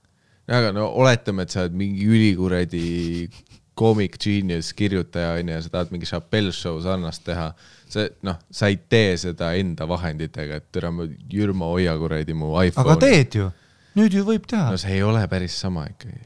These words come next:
Speaker 2: No ja ma saan aru, et sa tahad, su esimene sketš oleks Transformers budgetiga.
Speaker 1: <laughs> Saad
Speaker 2: Mulle
Speaker 1: aru?
Speaker 2: meeldib, et sa, türa,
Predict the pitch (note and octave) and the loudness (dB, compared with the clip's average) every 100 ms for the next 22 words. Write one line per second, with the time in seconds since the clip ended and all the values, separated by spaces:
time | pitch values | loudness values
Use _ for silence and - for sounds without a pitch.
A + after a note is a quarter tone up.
0 | - B2 D3 D3+ C#3+ F3 F3 B2+ C3 C#3 | -2 4 6 6 6 8 6 4 4 2
1 | A2+ A#2+ C#3 D3+ B2 A2+ A2 C#3+ B2+ C3 | 4 2 4 4 4 2 2 2 4 4
2 | A#2+ - - E3+ - D3+ B2+ A#2+ - C3 | 4 4 4 6 6 6 6 2 4 2
3 | A#2 D3+ G3 - - - F3 C#3 A3 F#3+ | 6 8 8 8 8 8 6 8 8 8
4 | G#3 E3+ - B2+ - A3 A#3 G3+ - - | 6 4 4 6 8 10 10 8 6 6
5 | B3+ - A3+ | 6 6 4